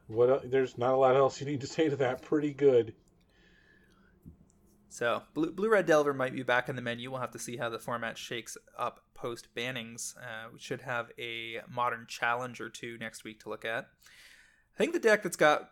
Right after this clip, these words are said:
Speaker 2: the, it's got my attention, or has put my head on the swivel the hardest out of these lists, though, is this one with four Karn the Great Creator, three Kiora Behemoth Beckoner.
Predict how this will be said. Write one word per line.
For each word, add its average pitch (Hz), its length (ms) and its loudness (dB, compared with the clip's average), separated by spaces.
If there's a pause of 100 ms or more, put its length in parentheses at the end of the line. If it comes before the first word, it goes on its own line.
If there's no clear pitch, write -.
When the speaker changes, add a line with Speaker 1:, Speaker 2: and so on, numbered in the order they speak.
(120)
Speaker 2:
the, 135 380 2
it's 131 320 -4
got 143 220 2
my 139 80 -2
attention, 123 760 -6 (200)
or 127 320 -8 (120)
has 143 180 -6
put 190 180 -4
my 156 80 0
head 139 180 2
on 135 80 -2
the 123 60 -8
swivel 131 340 0
the 113 80 -4
hardest - 880 2
out 123 120 0
of 110 60 -10
these 107 240 -10
lists, 101 220 -4
though, 92 360 -6
is 123 160 -10
this 123 180 -10
one 165 240 -2
with 135 160 -2
four 185 460 -2
Karn 160 400 -4
the 151 60 -12
Great 135 300 -8
Creator, - 540 -12 (760)
three 180 340 -2
Kiora 151 600 0
Behemoth 135 480 -6
Beckoner. - 420 -4